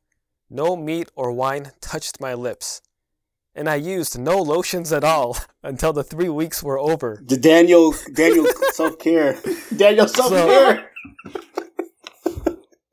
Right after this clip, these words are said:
Speaker 2: Let me look it up real quick. I think it's earlier on.
Speaker 1: Oh, maybe you're right. Let me see.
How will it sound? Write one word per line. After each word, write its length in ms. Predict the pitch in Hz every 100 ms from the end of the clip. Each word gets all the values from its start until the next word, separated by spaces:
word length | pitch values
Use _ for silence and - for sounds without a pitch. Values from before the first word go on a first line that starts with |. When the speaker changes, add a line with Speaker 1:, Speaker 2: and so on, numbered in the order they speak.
| 339 _ _ _ _ _ - 294 - 359 -
Speaker 2:
Let 100 | 160
me 100 | 196
look 220 | 170 165
it 60 | 147
up 160 | 143
real 100 | 139
quick. 300 | 135 151 127
I 100 | 143
think 200 | 139 190
it's 180 | 170 127
earlier 340 | 139 139 131 123
on. 380 | 127 117 110 - _ _ -
Speaker 1:
Oh, 120 | 139
maybe 200 | 139 143
you're 120 | 123
right. 220 | 117 101 -
Let 100 | 110
me 60 | 107
see. 220 | - 107